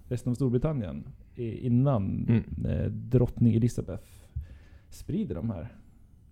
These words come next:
Speaker 1: Eller sprider gör ju inte hon, hon skaffar den och sen
Speaker 2: Ja,
Speaker 1: så
Speaker 2: i
Speaker 1: blir det
Speaker 2: P R.
Speaker 1: väldigt, väldigt populärt,
Speaker 2: Mm.
Speaker 1: eh, därefter.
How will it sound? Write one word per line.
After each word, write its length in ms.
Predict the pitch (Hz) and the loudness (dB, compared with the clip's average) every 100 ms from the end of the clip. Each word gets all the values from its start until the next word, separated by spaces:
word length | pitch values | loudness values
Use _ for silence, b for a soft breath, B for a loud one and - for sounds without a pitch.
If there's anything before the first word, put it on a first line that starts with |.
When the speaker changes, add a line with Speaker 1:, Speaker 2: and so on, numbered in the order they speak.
| - - | -20 -10
Speaker 1:
Eller 300 | 123 120 117 - | -2 0 0 -2
sprider 400 | - - 131 139 | -8 -2 2 6
gör 100 | 127 | 8
ju 60 | 123 | 8
inte 140 | 113 | 8
hon, 240 | 131 120 95 | 8 8 8
hon 160 | 127 | 6
skaffar 440 | 120 117 - 139 95 | 6 4 4 4 4
den 140 | 95 | 2
och 100 | 113 | 2
sen 80 | - | 4
Speaker 2:
Ja, 40 | 113 | 6
Speaker 1:
så 60 | |
Speaker 2:
i 40 | 117 | 8
Speaker 1:
blir 100 | 123 | 10
det 60 | |
Speaker 2:
P 80 | 120 | 10
R. 60 | 120 | 8
Speaker 1:
väldigt, 180 | 123 127 | 6 8
väldigt 340 | 120 117 123 | 8 6 6
populärt, 460 | 123 120 131 98 - | 4 2 -8 -10 -6
Speaker 2:
Mm. 360 | 113 101 101 107 b b b b b | 0 2 2 0 b b b b b
Speaker 1:
eh, 180 | - 104 104 | -14 -10 -10
därefter. 920 | 101 120 120 123 165 - - - - | -8 -6 -4 -6 -8 -14 -20 -16 -8